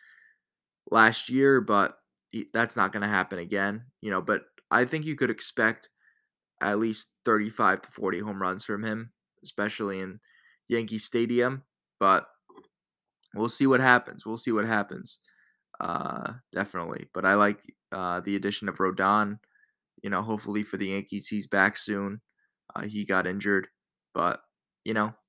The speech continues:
uh, the Yankees will definitely be in the playoffs again, for sure. So we'll see what happens there and how far they can go in the playoffs. But as for the N L Central, I have the Cardinals,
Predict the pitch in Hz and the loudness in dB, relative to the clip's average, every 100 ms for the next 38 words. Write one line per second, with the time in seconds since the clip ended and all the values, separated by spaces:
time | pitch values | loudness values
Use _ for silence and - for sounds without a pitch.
0 | _ - - - 113 120 123 127 120 117 | _ -6 -6 -4 0 0 2 2 2 2
1 | 110 117 110 101 110 101 - 101 87 104 | 2 2 0 0 0 -2 0 2 2 2
2 | - 85 67 - _ _ _ - 101 98 | -4 -4 -4 -8 _ _ _ -10 -4 -2
3 | 85 - _ - 87 80 85 - _ _ | -2 -4 _ -14 -10 -10 -10 -18 _ _
4 | _ _ _ _ _ _ _ _ _ _ | _ _ _ _ _ _ _ _ _ _
5 | _ - 113 - 110 107 110 95 104 104 | _ -8 -6 2 2 4 4 4 2 -2
6 | 110 101 - _ _ _ _ _ _ _ | 2 4 2 _ _ _ _ _ _ _
7 | _ _ - 95 107 104 - 92 98 95 | _ _ -10 -4 -2 -2 0 2 2 2
8 | 92 90 - 110 101 95 90 87 - 98 | 0 -2 -6 -8 -2 0 0 -6 -2 0
9 | 76 71 - - _ _ _ _ _ _ | 0 -2 -10 -20 _ _ _ _ _ _
10 | _ _ _ - _ 131 131 143 156 147 | _ _ _ -20 _ 6 8 8 4 4
11 | 139 131 - 143 143 170 170 170 _ _ | 6 4 2 0 0 0 0 -2 _ _
12 | _ - - 131 131 131 - 143 139 143 | _ -4 6 8 8 2 2 4 4 2
13 | 139 139 - | 0 -2 -6